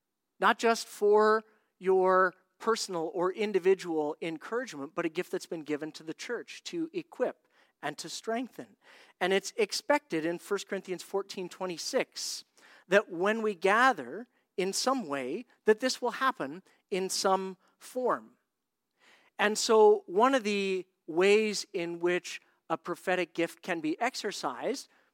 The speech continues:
uh, when it's equipping and exhorting, is through preaching. That a, it can be to encourage, to strengthen, and God says, "Here's a word for the church.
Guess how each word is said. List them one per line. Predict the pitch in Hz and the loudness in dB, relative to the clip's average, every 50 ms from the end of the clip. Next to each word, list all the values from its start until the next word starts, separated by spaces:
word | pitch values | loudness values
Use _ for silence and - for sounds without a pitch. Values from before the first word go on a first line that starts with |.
| _ _ _ - | _ _ _ -4
uh, | - 160 160 156 151 160 | 0 2 4 4 2 2
when | - 170 180 180 | 0 -2 -2 0
it's | 180 170 - - | -2 -4 -6 -8
equipping | - 190 - - - 233 226 - 196 175 175 - | -12 -14 -6 -2 0 0 0 0 -4 -4 -4 -4
and | - 160 170 | -4 -4 -2
exhorting, | 170 160 151 - 156 143 143 135 147 160 214 285 320 - _ _ _ _ _ _ _ - | -4 -4 -6 -6 -4 -4 -2 -2 -2 -4 -6 -8 -10 -14 _ _ _ _ _ _ _ 4
is | 214 202 208 214 214 214 202 - - _ _ _ - | 6 8 10 10 8 6 4 -2 -8 _ _ _ -8
through | - 220 226 | -6 -6 -6
preaching. | 196 - - 277 302 - - 175 117 _ _ _ _ _ _ _ _ _ _ _ _ _ _ _ _ _ _ _ _ _ _ _ _ _ | -4 -4 -4 -4 -4 -4 -6 -8 -10 _ _ _ _ _ _ _ _ _ _ _ _ _ _ _ _ _ _ _ _ _ _ _ _ _
That | 156 190 190 196 196 190 190 _ _ - | 4 6 8 10 10 8 6 _ _ -4
a, | 202 190 196 190 190 190 190 185 185 | -2 0 2 2 2 4 4 4 2
it | 196 - 190 185 | 2 0 -2 -4
can | - 196 185 | -6 -6 -6
be | 170 185 190 190 196 190 - | -4 -4 -4 -4 -6 -8 -10
to | - - 202 | -10 -10 -8
encourage, | 202 - 180 170 156 - - 175 165 180 208 254 247 - - _ _ _ _ _ - | -8 -8 -10 -10 -10 -10 -6 -4 -2 0 -2 -2 -4 -8 -16 _ _ _ _ _ -10
to | - 170 | -8 -6
strengthen, | - - - - 156 156 165 - - 208 208 247 294 330 320 _ _ _ _ _ _ - | -6 -8 -8 -8 -8 -8 -8 -6 -4 -4 -4 -4 -4 -8 -12 _ _ _ _ _ _ -4
and | 170 175 180 | -4 -2 0
God | 175 180 180 175 | 2 2 2 2
says, | - 190 160 - | 0 -6 -6 -4
"Here's | - 202 214 | -4 -4 -2
a | 220 226 | -2 0
word | 196 196 202 208 202 | 0 2 0 0 -2
for | - 208 | -4 -6
the | 202 202 196 | -4 -4 -6
church. | - - 254 185 151 - - - | -6 -6 -8 -8 -8 -14 -18 -20